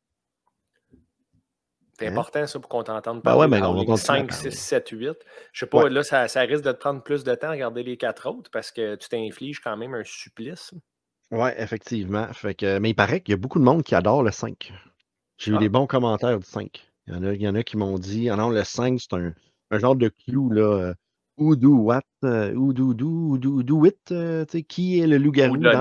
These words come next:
Speaker 1: Whodunit, ouais.
Speaker 2: maison ? » Ou Dunit,
Speaker 1: Eh,
Speaker 2: merci.
Speaker 1: boy.
Speaker 2: Fait que, euh, je pense que c'est là, on va reprendre en anglais, moi, Stéphane. Donc,
Speaker 1: Ah.
Speaker 2: euh,
Speaker 1: <laughs>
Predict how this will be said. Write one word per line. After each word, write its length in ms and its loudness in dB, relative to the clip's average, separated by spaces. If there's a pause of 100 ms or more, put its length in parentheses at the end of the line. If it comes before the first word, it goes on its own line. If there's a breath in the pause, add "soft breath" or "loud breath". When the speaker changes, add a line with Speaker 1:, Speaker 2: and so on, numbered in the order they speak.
(140)
Speaker 1:
Whodunit, 160 4
ouais. 80 6
Speaker 2:
maison ? » 380 2
Ou 60 2
Dunit, 280 4
Speaker 1:
Eh, 140 2
Speaker 2:
merci. 200 -2
Speaker 1:
boy. 240 -6 (500 loud breath)
Speaker 2:
Fait 160 -4
que, 140 -4
euh, 300 -2
je 40 -20
pense 100 -2
que 60 -14
c'est 80 -2
là, 100 0
on 20 -4
va 100 -4
reprendre 240 -4
en 100 -2
anglais, 280 -6
moi, 100 -12
Stéphane. 300 -18 (500 loud breath)
Donc, 200 4
Speaker 1:
Ah. 160 8
Speaker 2:
euh, 760 4
Speaker 1:
<laughs> 440 -6